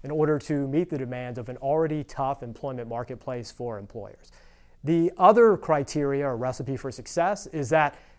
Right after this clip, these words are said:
they do tend to be technological innovators. Uh, it's no,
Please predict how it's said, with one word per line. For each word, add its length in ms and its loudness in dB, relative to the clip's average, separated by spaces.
they 120 2
do 220 4
tend 200 4
to 60 2
be 140 2
technological 680 -2
innovators. 560 -12
Uh, 220 -6
it's 180 -10
no, 420 2